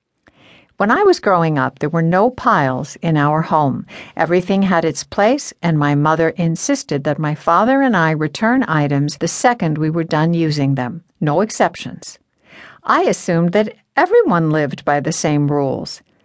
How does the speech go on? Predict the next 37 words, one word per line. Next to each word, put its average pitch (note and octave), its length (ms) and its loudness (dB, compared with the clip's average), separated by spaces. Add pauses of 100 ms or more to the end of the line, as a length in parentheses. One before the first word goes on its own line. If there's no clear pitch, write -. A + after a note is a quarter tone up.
(400)
As G3 140 0
a F#3 60 0
young F3 280 2
adult, C#3+ 440 0 (100)
I E3 160 -2
didn't F#3 300 -2
realize D3+ 560 0
that D#3+ 180 -6
friends E3 520 -2
cleaned F#3+ 500 -2
up F3 260 -2
before E3 340 -2
you D3 160 -2
came D3+ 300 -2
over D#3+ 300 0
for D#3+ 240 -2
a D3 80 0
visit, D3+ 460 0 (340)
that G3 180 0
their G#3 120 4
homes B3 440 2
weren't G#3 280 0 (120)
always G#3 500 2
company D3+ 480 -2
ready. C#3 440 -6 (440)
And F#3+ 160 2
I E3 120 4
was D#3+ 160 0
lucky D#3+ 320 0
to D#3+ 100 -4
date D#3+ 300 -2
men D#3+ 280 0
as D#3+ 140 -4
tidy D3+ 480 -2
as D#3 140 -6
I D3 200 0
was. C3 420 -8